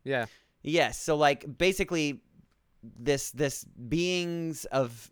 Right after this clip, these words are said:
Speaker 2: these beings from another galaxy are, like, telling these old stories.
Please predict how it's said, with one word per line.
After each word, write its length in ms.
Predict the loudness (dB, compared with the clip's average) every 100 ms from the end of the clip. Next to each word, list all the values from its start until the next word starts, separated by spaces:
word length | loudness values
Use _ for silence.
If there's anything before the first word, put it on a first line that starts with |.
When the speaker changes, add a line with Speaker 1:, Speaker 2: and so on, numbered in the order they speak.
| _
Speaker 2:
these 240 | -8 -6 0
beings 480 | 2 2 -2 -8 -6
from 200 | -2 -2
another 480 | -2 0 2 2 2
galaxy 680 | 2 2 -2 -6 -8 -8 -12 -20 -20 -12 2
are, 500 | 4 6 4 0 -2
like, 400 | 0 2 2 -2 -16
telling 340 | -2 0 0 0
these 220 | -2 -2 2
old 400 | 4 4 2 -2
stories. 1000 | -4 0 0 0 -2 -4 -6 -10 -12